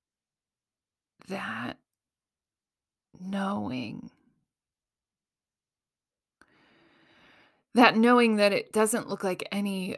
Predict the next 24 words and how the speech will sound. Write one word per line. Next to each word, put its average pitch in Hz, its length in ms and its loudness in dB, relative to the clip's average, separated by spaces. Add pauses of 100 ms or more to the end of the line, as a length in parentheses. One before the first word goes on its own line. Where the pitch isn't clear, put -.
(140)
construct 196 1080 -2 (160)
thing. - 680 0
It - 240 -12
could 185 340 -2 (140)
be, 170 540 2 (460)
you 190 280 2
know, 175 240 6
this 175 340 4 (180)
business. 214 460 8
It 139 140 0
could 180 340 -2
be 165 520 2 (180)
coaching. 208 500 6
It - 160 -16
could 190 280 0
be 160 360 0 (360)
writing. 214 540 8
It - 160 -4
could 196 300 0
be 190 240 0
none 202 340 10
of 214 180 6
those - 240 0
things. - 560 -14